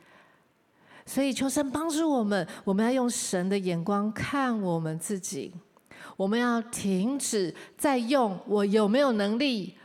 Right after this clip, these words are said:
我行不行，我够不够格，我可不可以”来看我自己。如果我这样看我自己，我就不可能接下这个棒子。但神说：“我拣选你，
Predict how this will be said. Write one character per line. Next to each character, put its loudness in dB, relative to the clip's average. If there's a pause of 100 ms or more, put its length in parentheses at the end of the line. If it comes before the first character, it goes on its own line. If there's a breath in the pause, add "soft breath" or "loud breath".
我 0
行 0
不 2
行， -2
我 -2
够 0
不 -4
够 2
格， 2 (840)
我 -2
可 0
不 0
可 4
以” 0 (140 loud breath)
来 0
看 0
我 -4
自 -6
己。 -10 (440 loud breath)
如 2
果 4
我 4
这 0
样 0
看 0
我 2
自 -2
己， -4
我 0
就 -2 (280)
不 -6
可 -2
能 -2
接 -2
下 -2
这 -6
个 -6
棒 -6
子。 -10 (400 loud breath)
但 0
神 -2
说 -2 (640 soft breath)
：“我 -2
拣 -2
选 -4
你， -8